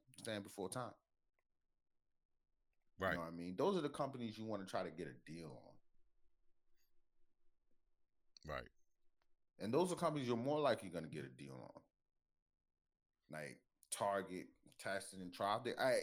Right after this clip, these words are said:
Speaker 1: yeah, to tell you the truth, Target gonna make it through this storm.
Speaker 2: Oh, yeah. Yeah, they gonna make it.
Speaker 1: They're gonna make it through the storm. They're gonna make it through this. They don't look like it right now.
Speaker 2: <laughs>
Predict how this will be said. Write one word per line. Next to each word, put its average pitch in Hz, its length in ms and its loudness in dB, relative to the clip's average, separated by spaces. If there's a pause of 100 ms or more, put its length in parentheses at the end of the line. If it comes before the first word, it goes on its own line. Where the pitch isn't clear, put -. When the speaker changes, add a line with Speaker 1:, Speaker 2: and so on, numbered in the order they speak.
Speaker 1:
yeah, 113 100 -2 (360)
to 156 80 4
tell 190 160 6
you 175 100 8
the 156 60 0
truth, 180 200 4
Target 180 320 2
gonna 147 180 6
make 127 200 4
it - 100 0
through 90 120 4
this 69 140 0
storm. 92 200 -4 (180)
Speaker 2:
Oh, 117 120 12
yeah. 78 140 0 (140)
Yeah, 98 160 4
they 98 140 6
gonna 87 220 -2
make 87 200 -4
it. 71 120 -10 (240)
Speaker 1:
They're 160 100 4
gonna 196 180 6
make 208 160 2
it 143 80 -6
through 151 100 -2
the 110 80 -4
storm. 123 320 -4
They're 143 100 -2
gonna 160 180 2
make 160 160 -2
it 131 100 -10
through 151 140 -4
this. - 160 -8 (340)
They 127 80 0
don't 151 240 6
look 196 200 4
like 104 240 2
it 71 80 -6
right 69 260 -6
now. - 640 -16
Speaker 2:
<laughs> - 100 -6